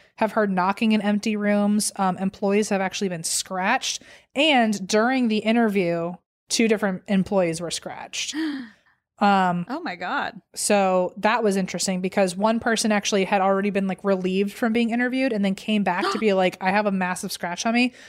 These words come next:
Speaker 1: which at first I was like, "Okay, guy, like, you could have scratched yourself and then wanted more camera time."
Speaker 2: Yeah.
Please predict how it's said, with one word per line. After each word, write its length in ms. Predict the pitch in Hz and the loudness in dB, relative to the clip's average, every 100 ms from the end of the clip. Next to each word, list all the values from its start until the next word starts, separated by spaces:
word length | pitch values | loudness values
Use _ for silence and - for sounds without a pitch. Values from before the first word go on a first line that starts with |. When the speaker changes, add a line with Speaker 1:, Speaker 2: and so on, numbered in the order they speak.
| - - | -8 -2
Speaker 1:
which 120 | 240 | 2
at 100 | 277 | 2
first 240 | 320 302 254 | 2 2 2
I 40 | |
was 80 | 220 | 2
like, 160 | 208 220 | 0 0
"Okay, 260 | 202 185 | 0 0
guy, 440 | 175 175 170 160 180 | -2 -2 -4 -2 -2
like, 200 | 180 175 | -2 -2
you 80 | 196 | -4
could 140 | 196 | -2
have 60 | 175 | -2
scratched 420 | - 190 185 - | -2 -2 -2 -4
yourself 380 | 180 196 180 208 | -2 0 0 0
and 80 | 196 | 0
then 180 | 190 190 | 0 0
wanted 220 | 190 185 | 0 0
more 140 | 180 | -4
camera 320 | - 185 202 | -4 -2 -2
time." 420 | 214 269 277 302 277 | -2 0 0 0 -6
Speaker 2:
Yeah. 380 | 233 214 196 | -4 -2 -2